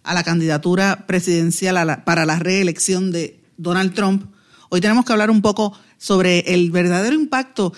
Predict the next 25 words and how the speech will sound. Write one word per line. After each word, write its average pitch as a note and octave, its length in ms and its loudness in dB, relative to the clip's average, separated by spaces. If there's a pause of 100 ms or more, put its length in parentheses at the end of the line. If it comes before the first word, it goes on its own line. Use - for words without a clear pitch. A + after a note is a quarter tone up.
(120)
y G3 80 -6
los F#3+ 140 4
intereses F#3 580 0
y F3+ 60 -2
las E3+ 120 0
motivaciones F3+ 600 0
que F#3 100 -4
hay F3 80 0
detrás F3+ 320 -2
de D#3+ 160 -2
ese F3 200 -2
endoso. E3+ 600 0 (380)
Admite F#3 800 0
el E3+ 120 -6
presidente F3 540 0
de G#3+ 100 0
la F#3+ 80 0
Comisión F#3+ 400 0
Estatal F#3+ 380 -2
de F#3+ 200 0
Elecciones F3+ 540 0
que F#3 160 -4
puede B3+ 400 -2
haber A#3 300 0
problemas G3 680 -2